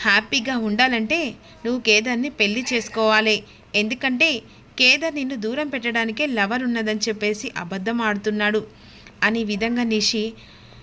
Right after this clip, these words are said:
మేఘనకు ఫోన్లో చెప్తూ ఉంటుంది. "నా నిషి" అని మేఘన అంటుండగా, "అవును మేఘన, ఎలాగైనా సరే నేను ఒకటి చెప్తాను, చేస్తావా? నా పెళ్లి గురించి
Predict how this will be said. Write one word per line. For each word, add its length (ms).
మేఘనకు 640
ఫోన్లో 360
చెప్తూ 420
ఉంటుంది. 460
"నా 160
నిషి" 320
అని 440
మేఘన 400
అంటుండగా, 520
"అవును 300
మేఘన, 520
ఎలాగైనా 520
సరే 380
నేను 180
ఒకటి 280
చెప్తాను, 380
చేస్తావా? 420
నా 140
పెళ్లి 320
గురించి 580